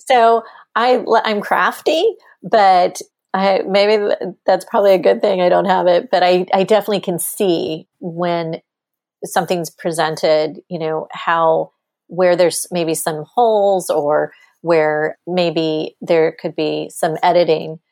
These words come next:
also, because I've also seen, I've seen something, a collection be too small, and I've seen a collection be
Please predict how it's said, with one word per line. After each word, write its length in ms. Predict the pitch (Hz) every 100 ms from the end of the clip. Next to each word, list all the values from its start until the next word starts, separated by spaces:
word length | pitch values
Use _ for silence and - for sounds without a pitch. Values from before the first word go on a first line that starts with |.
| _ _
also, 500 | 175 170 - 175 - -
because 300 | 170 170 160
I've 140 | 151
also 280 | 165 156 170
seen, 360 | - 165 160 -
I've 100 | 180
seen 340 | 254 233 208 - _ _
something, 400 | - 214 190 196 -
a 60 |
collection 420 | - 202 190 - 170
be 120 | 165
too 160 | -
small, 280 | 180 220 208
and 80 | 185
I've 120 | 170
seen 200 | - 165
a 60 | -
collection 440 | - 170 - 151 156
be 300 | 160 160